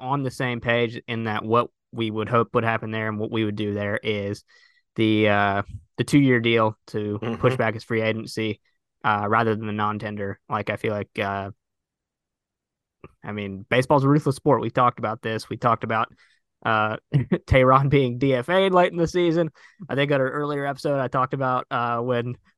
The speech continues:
Speaker 1: Charlie Culberson got D F A'd for the Braves on the weekend. His dad was supposed to throw out the Father's Day first pitch or whatever it is. <laughs> This is a ruthless sport. Uh, but with Woody, we would like to,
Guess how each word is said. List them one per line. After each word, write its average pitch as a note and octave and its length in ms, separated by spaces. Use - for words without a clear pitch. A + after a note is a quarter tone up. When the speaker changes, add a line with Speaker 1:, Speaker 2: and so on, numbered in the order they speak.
Speaker 1:
Charlie C#3+ 300
Culberson C3+ 460
got C3+ 180
D C3 160
F C3 200
A'd C3 280
for C#3+ 80
the B2+ 80
Braves B2 440
on B2 100
the A#2+ 80
weekend. B2+ 360
His B2+ 160
dad B2 300
was A#2+ 120
supposed B2+ 260
to C3 60
throw C3 180
out C3 180
the A#2+ 380
Father's C3 360
Day C#3 260
first C#3 340
pitch C#3+ 240
or E3 60
whatever E3 340
it E3 80
is. F3 180
<laughs> - 200
This C#3+ 160
is D3 100
a C3+ 60
ruthless C#3 380
sport. D3+ 380
Uh, C#3 360
but C#3+ 200
with C#3 140
Woody, D3 400
we C3+ 160
would C3 140
like B2 220
to, A#2 200